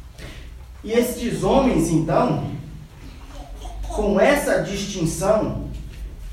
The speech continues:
entendendo que o Cristo era apenas um homem, ou, na melhor das hipóteses, um super-homem, a primeira das criaturas, porém não Deus, eles criam dessa forma,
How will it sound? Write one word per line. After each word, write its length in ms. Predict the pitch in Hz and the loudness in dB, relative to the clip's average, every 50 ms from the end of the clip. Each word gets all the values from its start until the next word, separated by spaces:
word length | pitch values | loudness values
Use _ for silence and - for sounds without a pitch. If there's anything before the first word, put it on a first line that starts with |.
| - - - - - | -12 -12 -12 -6 -2
entendendo 560 | 151 151 147 160 151 147 160 165 160 151 - | -2 0 2 4 4 6 6 6 6 4 4
que 240 | - 160 151 147 - 151 | 2 2 2 2 2 0
o 120 | 147 - | -2 -2
Cristo 500 | - - - 208 233 247 - - - 165 | -4 -4 -2 0 0 0 0 0 0 0
era 220 | 156 160 151 143 | 2 2 2 0
apenas 360 | 151 170 165 160 160 160 160 165 | 0 -2 0 2 2 2 2 2
um 220 | 160 143 139 139 | 2 2 2 2
homem, 400 | 156 - - - 240 247 - - - - - | 2 2 2 2 0 0 -2 -4 -10 -10 -2
ou, 280 | 277 277 269 240 214 | 4 6 6 6 6
na 140 | 208 226 233 | 2 2 0
melhor 260 | 233 220 220 214 220 | 2 2 2 2 4
das 180 | 220 208 196 - | 4 2 2 2
hipóteses, 680 | - - - 160 147 143 143 147 131 131 - 135 143 | 0 0 0 0 2 2 0 -2 -2 -4 -4 -2 -2
um 120 | 156 165 160 | 0 -2 -2
super-homem, 1120 | 147 - - - 123 117 - 135 139 139 135 127 135 151 - 196 196 202 208 - - - - - - - | -2 -2 -4 -2 -2 -2 0 0 0 2 2 2 2 2 2 0 0 0 0 -2 -4 -6 -8 -10 -10 -8
a 80 | 143 151 | -6 -6
primeira 540 | 147 - 170 165 156 151 175 202 196 202 202 | -4 -2 -2 0 0 2 2 2 2 2 0
das 200 | - 143 - - | -2 -2 -4 -4
criaturas, 540 | - 139 - - - - - 156 - 190 - | -4 -2 -2 -2 -2 -2 -2 -2 -2 -2 -2
porém 580 | - 180 156 147 151 151 139 127 - - - - - | 0 0 2 2 2 2 2 0 -2 -2 -4 -6 -4
não 560 | 139 139 143 156 - - - 117 - - - - - - - - | -2 0 0 2 2 2 0 0 -2 -4 -6 -8 -8 -8 -8 -4
Deus, 720 | 120 139 139 139 139 156 - - - - - - - - - - - - - - - - - - - - - - - - - - | 0 2 4 4 4 4 2 0 -2 -4 -4 -6 -8 -10 -12 -14 -14 -16 -16 -16 -16 -16 -18 -18 -18 -18 -18 -16 -16 -14 -8 -4
eles 380 | 220 240 247 233 - - - | -2 0 0 0 -2 -4 -4
criam 460 | 233 277 277 285 277 233 180 160 - - 147 156 - - | -2 0 2 2 4 4 4 2 2 0 -2 -4 -4 -2
dessa 400 | - 175 170 165 170 160 156 - | 0 0 2 2 2 0 -2 -2
forma, 520 | - 151 143 151 156 - 202 - - - | -2 0 0 2 2 0 0 -2 -4 -6